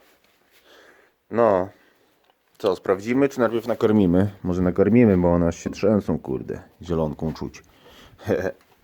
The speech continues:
No, dawaj, na stół. Kurde. Opa. O, tu, tu, tu. O, o. Co mamy? Jeden martwy, widzę już.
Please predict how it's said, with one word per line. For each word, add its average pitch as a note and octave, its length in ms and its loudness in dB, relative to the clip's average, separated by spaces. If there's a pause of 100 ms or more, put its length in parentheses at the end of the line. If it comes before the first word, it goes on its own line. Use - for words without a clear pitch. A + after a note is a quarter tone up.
(1300)
No, D#3 160 0 (840)
dawaj, C3 600 4 (380)
na F#2+ 140 -6
stół. F#2 460 2 (1160)
Kurde. D#2+ 420 -16 (2250)
Opa. C#3+ 600 -2 (1040)
O, - 400 -2
tu, A4+ 120 -12
tu, - 180 -20
tu. - 180 -20 (1160)
O, C3 680 -10
o. D3 520 2 (1160)
Co G#2+ 60 -6
mamy? G#2 280 2
Jeden G#2 220 2
martwy, G2 380 -4
widzę F#2 260 -4
już. G#2 360 -4